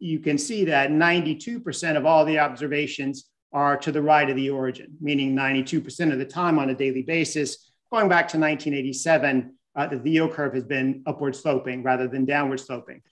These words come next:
And if the expectations hypothesis were right, um, that would imply that investors expected the Fed to have been tightening ninety-two percent of the time, okay?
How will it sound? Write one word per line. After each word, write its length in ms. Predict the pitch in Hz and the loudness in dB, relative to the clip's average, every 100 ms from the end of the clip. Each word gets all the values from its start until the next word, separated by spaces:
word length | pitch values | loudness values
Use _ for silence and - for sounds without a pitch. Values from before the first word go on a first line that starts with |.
| _ _ 190 | _ _ 2
And 80 | |
if 80 | 190 | 4
the 100 | 214 | 6
expectations 640 | 190 175 170 165 160 143 | 4 2 -2 -2 -4 -4
hypothesis 680 | 139 131 139 127 135 - 135 | -8 -6 -4 -4 -6 -12 -14
were 100 | 165 | -14
right, 440 | 196 277 208 185 - _ - | -4 2 4 4 0 _ 2
um, 280 | 165 151 156 | 4 4 4
that 180 | 165 151 | 4 4
would 120 | 147 | 2
imply 500 | 139 151 151 139 139 | 0 0 2 2 0
that 220 | 143 135 | -4 -6
investors 500 | 135 147 - 151 123 | -4 -4 -4 -6 -8
expected 480 | 131 - 151 139 135 | -8 -4 -4 -2 -6
the 60 | |
Fed 280 | 127 147 135 | -6 -4 -4
to 100 | 135 | -4
have 100 | 135 | -6
been 220 | 131 131 131 | -2 -4 -2
tightening 600 | 170 160 151 131 131 - - | -2 -2 -2 -2 -4 -8 -4
ninety-two 540 | 156 165 156 151 156 | 0 2 0 -2 -2
percent 320 | 139 143 151 131 | -4 -4 -4 -4
of 80 | |
the 80 | 123 | -6
time, 260 | 123 123 - _ - | -8 -12 -12 _ -12
okay? 340 | 127 123 113 | -8 -6 -8